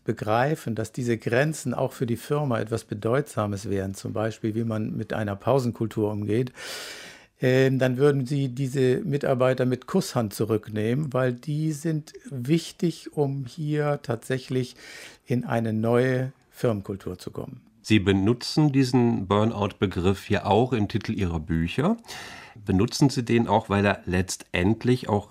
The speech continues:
Speaker 2: geschäftsfördernd ist? Jeder kennt den und ein Buch über seelische Erschöpfung kauft man ja eher nicht so.
Speaker 1: Ähm, es ist so, dass der Begriff Burnout etwas ist, was sich als, auch als ich anfing, die Bücher zu schreiben, was sozusagen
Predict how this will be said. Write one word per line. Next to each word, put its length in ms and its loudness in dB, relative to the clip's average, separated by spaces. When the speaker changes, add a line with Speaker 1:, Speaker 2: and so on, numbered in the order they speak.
Speaker 2:
geschäftsfördernd 920 -2
ist? 480 -4
Jeder 240 4
kennt 460 0
den 260 6
und 140 2
ein 100 6
Buch 220 4
über 180 2
seelische 460 2
Erschöpfung 500 0
kauft 320 0
man 100 2
ja 120 0
eher 160 0
nicht 240 0
so. 280 -8
Speaker 1:
Ähm, 500 6
es 140 4
ist 160 4
so, 300 8
dass 460 2
der 140 4
Begriff 400 2
Burnout 760 4
etwas 540 0
ist, 540 -6
was 800 -2
sich 340 -6
als, 300 -4
auch 220 0
als 160 -4
ich 160 -10
anfing, 320 -2
die 80 -4
Bücher 280 0
zu 120 -16
schreiben, 640 -2
was 320 -6
sozusagen 760 0